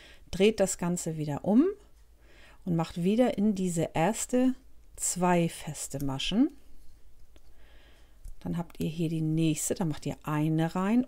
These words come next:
und die letzte, ganz wichtig, hier ist noch eine letzte. Da macht ihr auch eine feste Masche rein und habt praktisch jetzt in dieser Reihe vier feste Maschen, macht wieder eine Wendeluftmasche.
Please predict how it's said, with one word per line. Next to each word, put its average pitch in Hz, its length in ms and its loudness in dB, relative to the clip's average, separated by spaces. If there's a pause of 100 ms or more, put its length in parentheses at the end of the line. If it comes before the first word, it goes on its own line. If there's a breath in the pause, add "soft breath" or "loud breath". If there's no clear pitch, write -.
und 294 220 6 (180)
die - 220 -6
letzte, 208 480 0
ganz 254 360 2
wichtig, 160 420 -6
hier 143 120 -4
ist - 120 -6
noch 151 140 -8
eine 220 220 2
letzte. 220 600 0 (760 soft breath)
Da 185 120 4
macht 202 200 2
ihr 170 140 2
auch 185 140 2
eine 175 180 0
feste - 380 -4
Masche 185 380 0
rein 220 160 2
und 175 140 -2
habt - 240 -4
praktisch - 480 -2
jetzt - 280 0
in 175 140 -2
dieser 208 400 2
Reihe 170 420 2 (280 soft breath)
vier 208 440 0
feste - 380 -6
Maschen, 214 520 -2 (400 loud breath)
macht 185 340 0
wieder 190 260 4
eine 190 320 0
Wendeluftmasche. 175 1080 0